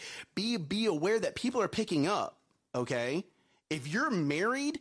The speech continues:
and you start flirting with another married individual,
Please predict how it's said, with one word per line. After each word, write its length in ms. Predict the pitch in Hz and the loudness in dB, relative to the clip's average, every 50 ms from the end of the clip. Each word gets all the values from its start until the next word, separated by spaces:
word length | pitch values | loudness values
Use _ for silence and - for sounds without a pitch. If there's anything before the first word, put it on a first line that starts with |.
| - - - - | -12 -14 -10 -4
and 100 | 123 127 | -2 0
you 80 | 165 214 | 0 0
start 240 | - - - - | 0 -2 -4 -2
flirting 280 | - - 185 196 233 240 | 0 0 2 4 4 4
with 120 | 208 - | 2 2
another 340 | 151 139 135 143 165 214 214 | 2 2 2 2 4 2 2
married 240 | 185 190 202 214 214 | 2 4 2 4 4
individual, 600 | 208 185 160 127 139 165 170 226 262 294 320 302 | 4 2 2 2 0 0 2 2 4 2 2 0